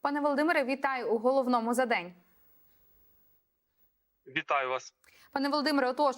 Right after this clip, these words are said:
Speaker 1: Україна з бюджетом. Як проходило голосування за головний кошторис нашої країни?
Speaker 2: Дійсно, сьогодні був, е, прийнятий, е, державний бюджет вже в другому читанні і в цілому.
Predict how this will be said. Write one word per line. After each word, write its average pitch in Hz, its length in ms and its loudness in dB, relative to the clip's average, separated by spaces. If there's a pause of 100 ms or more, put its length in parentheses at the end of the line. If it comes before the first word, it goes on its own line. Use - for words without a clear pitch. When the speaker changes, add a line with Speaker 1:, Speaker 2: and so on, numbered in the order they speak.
(160)
Speaker 1:
Україна 294 840 2
з - 120 -10
бюджетом. 247 840 0
Як 277 360 0
проходило 277 840 0
голосування 269 840 2
за 214 140 0
головний 254 680 2
кошторис 240 600 2
нашої 208 380 0
країни? 196 560 0 (1900)
Speaker 2:
Дійсно, 156 240 -2
сьогодні 175 340 -2
був, 165 220 -2 (180)
е, 165 200 2
прийнятий, 160 800 -4 (220)
е, 147 180 2
державний 147 500 -2
бюджет 156 340 -4
вже 151 80 -10
в 135 60 -16
другому 147 340 -6
читанні 139 580 -2 (120)
і 139 120 -2
в - 80 -12
цілому. 156 800 2